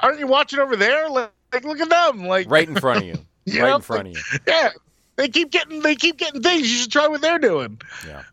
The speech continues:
Speaker 1: Um, yeah, it was just bad, just bad. And the fact that we, that was all we got. That was the only competition we got in this whole episode.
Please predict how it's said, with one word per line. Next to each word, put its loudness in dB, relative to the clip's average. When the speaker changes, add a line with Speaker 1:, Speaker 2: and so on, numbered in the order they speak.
Speaker 1:
Um, 2
yeah, 4
it 2
was 2
just -8
bad, -4
just 0
bad. 4
And 4
the -2
fact 0
that -4
we, -2
that 2
was -2
all 4
we -4
got. -2
That -10
was -2
the 2
only 0
competition -2
we -2
got 0
in -8
this -4
whole 2
episode. -6